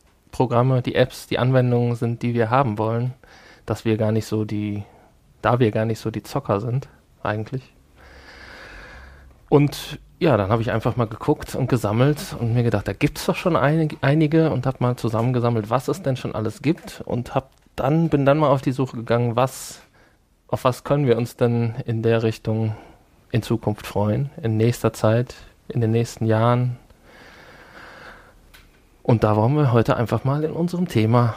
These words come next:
ein bisschen drüber sprechen.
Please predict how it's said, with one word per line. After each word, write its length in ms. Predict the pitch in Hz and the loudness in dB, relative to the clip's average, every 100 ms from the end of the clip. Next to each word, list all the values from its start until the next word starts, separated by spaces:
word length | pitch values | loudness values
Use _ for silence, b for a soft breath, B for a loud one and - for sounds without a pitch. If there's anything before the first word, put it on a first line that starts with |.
| B B | B B
ein 100 | 156 | -2
bisschen 480 | 113 104 - 113 120 | -2 -2 -2 -2 0
drüber 460 | 110 107 117 117 - B B B B | -2 2 2 2 -2 B B B B
sprechen. 840 | - - _ - 135 123 110 107 | -18 -20 _ 0 4 4 2 -10